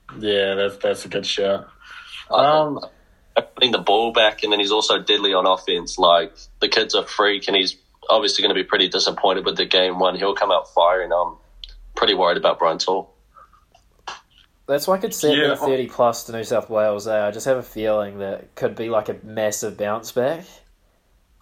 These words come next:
Speaker 3: or it could be a
Speaker 1: Mm.
Speaker 3: massive failure, so I'm not, <laughs> delete that. <laughs>
Speaker 1: Yeah, I mean, I wanna, I wanna just, you know, say Nathan Cleary just 'cause of how amazing player he is, but, uh,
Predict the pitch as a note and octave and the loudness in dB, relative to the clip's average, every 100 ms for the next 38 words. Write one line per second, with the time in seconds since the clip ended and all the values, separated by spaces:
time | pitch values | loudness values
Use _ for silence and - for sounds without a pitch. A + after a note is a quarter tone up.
0 | - A#2+ G#2 - B2+ A#2 G#2 G2+ - G2 | -6 -2 -2 -2 -2 -2 -2 -4 -6 -4
1 | G#2+ G2 G2 G2 - G#2 G#2 A#2 F#2+ E3 | -2 0 -2 -6 -4 -4 -4 -4 -4 -6
2 | E5 - F#3 - - - D#3+ - D3+ C3+ | -6 -2 -2 -4 -10 -12 -4 2 4 2
3 | A#2+ G2+ D3 - - F#3+ - F#3+ - - | 0 -2 -2 -4 -2 -2 0 -2 -2 -8
4 | - E3+ E3+ - - _ _ _ _ _ | -14 -14 -14 -18 -20 _ _ _ _ _
5 | _ G2+ G#2 G#2+ G#2+ B2 C3 C#3 B2+ C#3 | _ -4 0 2 2 2 2 -2 -2 0
6 | D3 E3 C#3+ C#3 D3 D3+ - - A2+ A2 | 0 2 2 2 2 0 -4 -2 0 0
7 | - - - _ _ _ _ - A#2 G#2+ | -2 -18 -20 _ _ _ _ -12 -4 -2
8 | G#2 - G#2+ G2+ G2+ G2 _ _ F#2+ F#2+ | -2 0 0 0 -8 -18 _ _ 0 2
9 | G#2 F#2+ F#2+ - F#2 F#2 E2+ - F#2 F2+ | 0 -4 -8 -10 -18 -4 0 2 0 -4
10 | F#2 F#2 _ F#2 F#2 F#2+ G2 G2 - - | -10 -12 _ -2 0 0 -2 0 0 -2
11 | - G2 G2 F#2 | -4 0 0 0